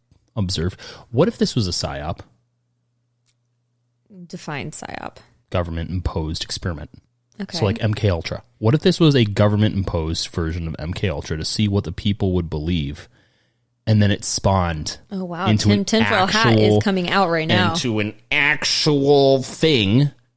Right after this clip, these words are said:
Speaker 1: that is now an entity that covers the fact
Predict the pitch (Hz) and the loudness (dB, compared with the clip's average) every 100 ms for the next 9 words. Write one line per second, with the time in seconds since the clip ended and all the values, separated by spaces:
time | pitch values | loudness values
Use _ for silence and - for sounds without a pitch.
0 | _ 120 117 - 127 120 117 117 113 107 | _ 0 2 2 2 4 6 6 6 6
1 | 107 - _ _ _ _ _ _ _ _ | 4 0 _ _ _ _ _ _ _ _
2 | 117 113 123 - 101 90 80 110 - _ | 0 4 2 2 0 0 0 0 -4 _
3 | _ _ _ _ _ _ - 104 - - | _ _ _ _ _ _ -2 -2 -2 -4
4 | - 123 98 85 - 92 - 73 - - | 2 2 2 0 -2 -6 -6 -10 -10 -12
5 | - | -12